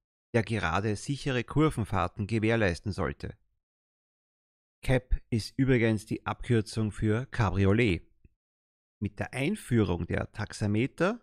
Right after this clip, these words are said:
wurde diese Kutsche schließlich zum Taxi-Cab. Sie waren beliebt.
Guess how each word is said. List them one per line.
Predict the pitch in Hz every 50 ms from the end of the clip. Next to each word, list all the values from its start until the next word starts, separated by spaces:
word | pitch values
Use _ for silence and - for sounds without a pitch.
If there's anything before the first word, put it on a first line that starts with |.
| _ _ _
wurde | - 101 101 104 98 95 90
diese | _ _ - 143 190 208 208 180
Kutsche | - - 151 147 - - - 127 123 123 127 123 -
schließlich | - - - 104 98 87 - - 98 95 90
zum | - - 110 110 135 147 - _ _ _
Taxi-Cab. | - 139 - - - - - 113 - 107 _ _ - - - - - _ - - - - _ _ _ _ _ _ _ _ _ _ _ _ _ _ _ _ _ _ _ _ _ _ _ _ -
Sie | 120
waren | 123 123 123 120
beliebt. | 127 120 107 113 117 - - - - -